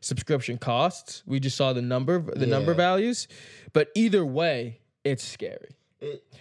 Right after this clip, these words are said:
Speaker 1: If niggas are willing to pay that much, let's say it's a sh-, smaller number. If niggas are willing to pay that much,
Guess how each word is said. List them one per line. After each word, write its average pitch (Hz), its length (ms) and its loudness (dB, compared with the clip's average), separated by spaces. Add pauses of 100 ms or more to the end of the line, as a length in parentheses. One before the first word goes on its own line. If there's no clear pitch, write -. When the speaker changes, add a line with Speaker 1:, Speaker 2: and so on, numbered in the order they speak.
(160)
Speaker 1:
If 160 120 2
niggas 220 300 2
are 196 100 0
willing 185 200 0
to 156 80 0
pay 143 200 0
that 131 260 0
much, 151 360 0
let's 131 140 -2
say 139 120 2
it's 135 100 -4
a 131 80 0
sh-, - 220 -8
smaller 147 420 2
number. 135 340 2 (220)
If 143 120 4
niggas 202 220 2
are 180 80 2
willing 170 180 2
to 135 60 0
pay 127 200 2
that 123 240 2
much, 139 520 0